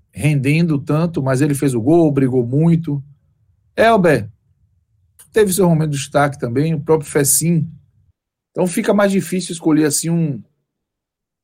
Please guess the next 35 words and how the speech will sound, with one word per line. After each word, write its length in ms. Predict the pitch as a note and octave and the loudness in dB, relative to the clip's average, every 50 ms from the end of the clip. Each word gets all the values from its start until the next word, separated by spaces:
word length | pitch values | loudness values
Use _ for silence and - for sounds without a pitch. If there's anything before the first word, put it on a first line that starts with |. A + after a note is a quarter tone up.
| - | -6
um 120 | - E3+ F3+ | -2 -2 -2
pior 400 | E3+ E3+ F#3+ F#3 E3 D3+ D#3+ E3+ | -2 0 2 4 4 4 4 4
gritante. 500 | E3+ E3+ E3 E3 - C#3+ C3+ C3+ B2+ - | 4 2 0 0 -2 -4 -4 -4 -6 -8
Será 240 | - F3 D#3 D3+ D3 | -6 -2 0 0 0
que 80 | - | 0
eu 20 | D3+ | -4
escolho 360 | C#3+ - - C#3+ C3+ B2+ A2+ | -6 -2 -2 -2 0 0 0
o 40 | A#2+ | 0
Elton? 460 | C#3+ D#3+ D#3 C#3+ - - G#2 G2 F#2+ _ _ _ _ _ _ _ _ _ _ _ _ _ _ - | 2 2 0 0 -2 -12 -16 -16 -16 _ _ _ _ _ _ _ _ _ _ _ _ _ _ -16
Que 80 | - | -16
entrou, 240 | B2 G#2+ - D3+ D#3 | -14 -6 -2 -2 -2
não, 260 | D#3+ F#3 F#3+ D#3 C#3 | 0 -2 -4 -4 -4
ele 120 | C#3+ D3+ D3+ | -4 -2 0
deu 120 | D#3 F#3+ | 2 0
um 60 | G#3+ | 0
passe 400 | G3+ - E3 F3 A#3+ A#3 - - | 0 -2 -2 -2 0 0 -2 0
valioso 480 | B2+ C#3+ F#3 D4+ E4 G#3+ E3+ F#3+ F#3+ F3 | 0 0 2 2 4 4 6 4 4 2
pra 100 | - - | 0 -4
Fecim. 320 | C#3 D3+ C#3 - - C3+ | -4 -2 -4 -4 -4 -4
Fecim 280 | C3 G#3+ A3+ A#3 D4 B3 | -2 0 0 0 0 0
faz 140 | B3+ B3 A#3+ | 2 2 2
aquele 260 | A#3 - A3+ A3 A3+ | 2 0 0 -2 0
gol, 120 | G3+ A3 | 0 2
Elton 200 | A#3 C#4+ F#4+ G#4 | 2 2 0 -2
tinha 140 | - - G#4 | -4 -4 -4
dado 120 | G#4 G#4 G4+ | -4 -4 -4
uma 80 | G#4+ | -4
assistência, 500 | G#4 - - - - - E3 E3 E3 - | -6 -6 -8 -12 -10 -6 -6 -6 -6 -6
né, 100 | A#2 A#2+ | -8 -12
velho? 140 | G#2 G#2 - _ _ _ _ _ _ _ _ _ _ _ _ _ _ _ _ _ - | -12 -16 -20 _ _ _ _ _ _ _ _ _ _ _ _ _ _ _ _ _ -20
Foi 160 | - - F3 | -10 -8 -2
um 20 | F3 | 0
lance 200 | F#3+ G3 - - | 0 0 -2 -2
interessante, 600 | - G3 F#3+ F3+ F#3+ E3 - C#3 C#3 C3+ - A2 | 0 0 0 2 0 -2 -4 -4 -6 -6 -8 -10
assim. 240 | - - - E3+ | -18 -18 -20 -20